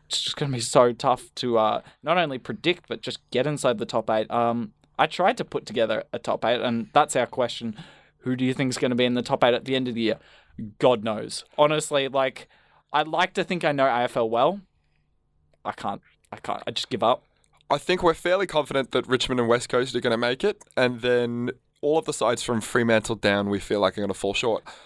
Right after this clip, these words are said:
Speaker 2: If we look at all of the sides above Fremantle, I'm gonna give them their fair shout. So Essendon, Adelaide, Hawthorn, and North Melbourne all currently sit outside of the eight,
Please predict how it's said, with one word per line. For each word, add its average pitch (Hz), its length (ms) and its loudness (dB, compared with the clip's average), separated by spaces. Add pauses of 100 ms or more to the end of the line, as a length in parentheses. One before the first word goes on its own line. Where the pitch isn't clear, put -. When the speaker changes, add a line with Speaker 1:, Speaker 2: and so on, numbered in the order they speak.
(220)
Speaker 2:
If 147 160 -2
we 147 80 2
look 185 180 2
at 226 60 -8
all 147 220 -2
of 120 80 -6
the 127 80 -8
sides 123 420 0
above 135 320 0
Fremantle, 107 720 -4 (460)
I'm 185 240 2
gonna 202 160 -2
give 147 160 -4
them 139 100 -4
their 127 80 2
fair 113 300 0
shout. - 340 0
So 131 280 0 (580)
Essendon, 190 500 0 (100)
Adelaide, 123 520 0 (140)
Hawthorn, 139 580 0
and 117 180 -2
North 120 240 2
Melbourne 110 400 0
all 123 240 0
currently 120 400 0
sit - 260 -6
outside 113 560 0
of 113 100 -4
the 113 180 -4
eight, 98 360 -2